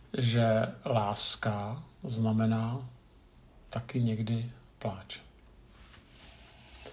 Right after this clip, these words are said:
No,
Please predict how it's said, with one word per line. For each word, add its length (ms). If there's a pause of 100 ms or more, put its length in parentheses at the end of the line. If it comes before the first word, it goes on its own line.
(1800)
No, 360